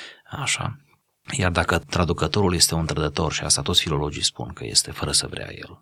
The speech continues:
fără să vrea, este un trădător în sensul că, în mod normal, există filologi la ora actuală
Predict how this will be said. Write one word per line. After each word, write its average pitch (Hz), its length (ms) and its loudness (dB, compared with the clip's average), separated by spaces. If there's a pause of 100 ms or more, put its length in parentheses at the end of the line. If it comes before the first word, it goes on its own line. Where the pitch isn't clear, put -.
(120)
fără 69 260 -8
să - 200 2
vrea, - 320 -18
este - 240 -10
un 65 60 -8
trădător 67 500 -8
în - 80 -8
sensul - 340 -6
că, - 200 -16 (880)
în 95 140 -2
mod 98 160 4
normal, 160 540 2
există - 380 2
filologi 92 600 0
la 82 100 -4
ora 87 160 -2
actuală 80 480 -6